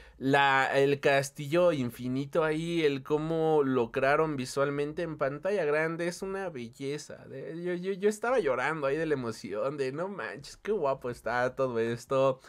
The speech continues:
El ver a Casa Bebé y absolutamente a todos es como, oh, qué bonito, qué bonito está absolutamente todo. Este, <laughs> y pues en general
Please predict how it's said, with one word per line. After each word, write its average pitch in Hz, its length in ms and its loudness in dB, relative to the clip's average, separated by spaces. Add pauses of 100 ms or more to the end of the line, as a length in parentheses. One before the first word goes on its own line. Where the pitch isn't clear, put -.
(240)
El 165 140 0
ver 196 160 4
a 170 180 2
Casa 151 340 2
Bebé 123 460 -2
y 131 80 -2
absolutamente 139 720 -4
a 123 100 -2
todos 123 360 0
es 131 100 -10
como, 127 320 -6
oh, 143 300 -4
qué 180 80 -10
bonito, 135 440 -8
qué - 120 -10
bonito 135 320 -6
está 107 200 -8
absolutamente 117 760 -6
todo. 123 440 0 (400)
Este, 147 800 2 (560)
<laughs> - 540 -20
y 208 1200 2 (680)
pues 190 200 0
en 208 120 4
general 247 680 4